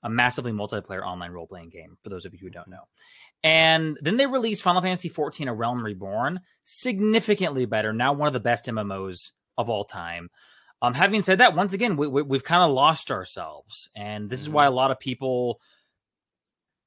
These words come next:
Speaker 1: say, "Hey, like, after ten, I kinda just checked out," right?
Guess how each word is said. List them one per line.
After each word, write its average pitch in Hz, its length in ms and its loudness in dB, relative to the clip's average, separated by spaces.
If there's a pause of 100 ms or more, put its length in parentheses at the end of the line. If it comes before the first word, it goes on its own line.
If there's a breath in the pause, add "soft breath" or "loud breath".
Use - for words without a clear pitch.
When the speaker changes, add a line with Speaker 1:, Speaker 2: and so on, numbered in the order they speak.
(140)
Speaker 1:
say, - 140 -8
"Hey, 139 320 4 (320)
like, 107 260 -4 (180)
after 143 340 2
ten, 147 480 -2
I 220 120 2
kinda 165 220 2
just 127 180 -6
checked - 300 -2
out," 107 380 0
right? 98 300 -4